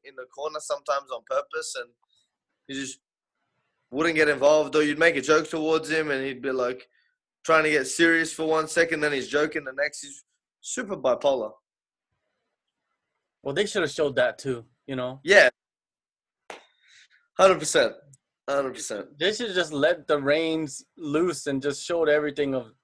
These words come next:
Speaker 2: everybody's fucking wild shit. 'Cause I think that would've drew more attention to the people. Um, I'm pretty sure that they had an agenda of who they wanted to promote after they filmed everything.
Speaker 1: Yeah.
Speaker 2: Uh,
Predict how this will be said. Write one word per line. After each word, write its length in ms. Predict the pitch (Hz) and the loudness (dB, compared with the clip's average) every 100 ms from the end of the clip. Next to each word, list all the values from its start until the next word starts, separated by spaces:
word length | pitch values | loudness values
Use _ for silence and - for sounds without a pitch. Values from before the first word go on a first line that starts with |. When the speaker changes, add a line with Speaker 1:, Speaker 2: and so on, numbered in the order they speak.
| - | -6
Speaker 2:
everybody's 580 | 147 143 139 135 127 - | -4 -2 0 0 -6 -4
fucking 420 | 143 139 131 117 _ _ _ _ | -4 -4 -8 -10 _ _ _ _
wild 360 | 123 131 143 139 | 0 2 2 0
shit. 300 | - 160 160 | -2 -2 0
'Cause 100 | 170 | 0
I 100 | 220 | 0
think 200 | 247 247 | 0 2
that 100 | 233 | 2
would've 180 | 208 156 | 2 0
drew 240 | 160 196 | -2 -2
more 180 | 185 170 | 0 0
attention 360 | 151 175 175 156 | -2 -6 -10 -10
to 100 | 147 | -8
the 100 | 127 | -8
people. 540 | - 165 147 151 151 _ _ _ _ _ | -10 -10 -2 -2 -2 _ _ _ _ _
Um, 360 | 139 139 139 - 160 | 2 2 0 -4 -4
I'm 200 | 175 - | -2 -4
pretty 240 | 208 185 | -8 -8
sure 260 | 156 196 185 | -6 -2 -2
that 180 | 156 135 | -4 -2
they 160 | 147 151 | 0 0
had 200 | 160 143 | 0 -2
an 140 | 135 | -2
agenda 420 | 131 127 143 143 | -4 -2 0 2
of 140 | 131 - | 0 -2
who 140 | 160 151 | -10 -4
they 120 | 143 | -2
wanted 300 | 135 135 131 | -2 -4 -6
to 80 | 127 | -14
promote 460 | 127 120 123 147 | -14 -4 -4 -2
after 300 | 110 120 - | -4 -6 -8
they 140 | 131 123 | -10 -10
filmed 300 | - 135 139 | -8 -6 -4
everything. 480 | 139 147 170 165 175 _ _ _ _ _ _ | -4 -8 -10 -12 -14 _ _ _ _ _ _
Speaker 1:
Yeah. 280 | 180 156 | 6 8
Speaker 2:
Uh, 20 | 123 | 6